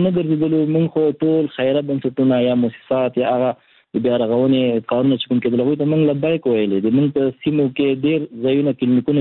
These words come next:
جوړ شوي دي، ډېر ځایونه لیسې او مکتبونه جوړ شوي دي، ډېر ځایونه سړکونه موږ په خپله جوړ کړي دي په کمو امکاناتو باندې. تاسې به لیدلي وي، د موږ دا اوس نظام چې راغلی ده، په ډېرو کمو امکاناتو، که څه هم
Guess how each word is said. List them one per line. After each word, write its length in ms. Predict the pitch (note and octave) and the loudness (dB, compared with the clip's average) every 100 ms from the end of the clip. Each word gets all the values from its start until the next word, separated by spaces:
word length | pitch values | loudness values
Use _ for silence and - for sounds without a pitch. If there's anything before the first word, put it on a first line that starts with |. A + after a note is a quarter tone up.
| B2+ | 0
جوړ 100 | B2 - | -2 0
شوي 200 | B2+ A#2+ | 0 0
دي، 100 | A#2 | 0
ډېر 120 | C3 B2+ | 0 0
ځایونه 220 | C3 C3 B2 _ - _ _ B2+ | 0 0 -4 _ -20 _ _ 0
لیسې 240 | C3 B2+ C#3+ | 0 0 -2
او 120 | C3 | -2
مکتبونه 380 | A2 B2 C#3+ C#3+ | -4 -2 0 0
جوړ 180 | C3+ B2+ | 0 -2
شوي 160 | C3 B2+ | -2 0
دي، 100 | A#2 | 0
ډېر 180 | B2 C3 B2 | 0 0 0
ځایونه 240 | C3+ C3 B2 _ _ - - _ | 0 -2 -4 _ _ -20 -20 _
سړکونه 340 | B3 B3+ F#3+ E3+ | -4 -2 0 0
موږ 100 | F3+ - | 0 -4
په 80 | - | -6
خپله 180 | G3+ F3+ | -4 -2
جوړ 120 | D#3 C3 | -2 -2
کړي 140 | B2 G#2+ | -2 -2
دي 60 | G#2 | -2
په 120 | G#2 - | -4 -2
کمو 240 | G3 F#3 | -2 0
امکاناتو 420 | C3+ B2 A#2 A2 G2 | -2 0 -2 -2 -4
باندې. 300 | G2+ G2 - _ _ _ _ | -6 -6 -10 _ _ _ _
تاسې 180 | F3 F3+ | -2 0
به 100 | F#3+ | -2
لیدلي 300 | F#3+ G#3 G3+ | -2 0 0
وي، 60 | E3+ | 0
د 100 | E3+ | 0
موږ 200 | G3 F#3 | 0 0
دا 80 | E3+ | 0
اوس 240 | F#3+ F#3 F3 | -2 -2 -4
نظام 240 | E3 F#3+ | -2 -2
چې 60 | F3 | -2
راغلی 420 | E3+ D#3+ F#3+ E3 | -2 0 0 0
ده، 120 | A#2 A2+ _ _ _ _ | -2 -6 _ _ _ _
په 60 | D3 | -4
ډېرو 300 | D#3 G#3 G3 F3 | 0 0 0 0
کمو 200 | G#3 G#3 | -2 0
امکاناتو، 500 | D3 C3 B2 B2 A2+ | 0 0 0 0 -2
که 140 | G#2+ A#2+ | -4 -4
څه 160 | G3 F3+ | -4 -2
هم 160 | F#3 | 0